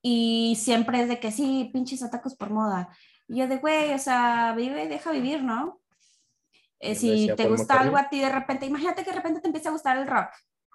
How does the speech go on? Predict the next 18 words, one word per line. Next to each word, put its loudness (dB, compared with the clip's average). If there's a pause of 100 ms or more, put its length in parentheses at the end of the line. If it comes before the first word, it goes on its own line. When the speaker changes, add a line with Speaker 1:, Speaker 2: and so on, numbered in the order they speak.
(160)
Speaker 1:
Y -6
un -4
güey -2
así 0
súper -2
rockero 0
de 0
corazón 0
te -4
dice, -2
"Pinche -4
rockero -6
por -4
moda", 0
y -4
la -4
madre. -6 (400)
Pues, -12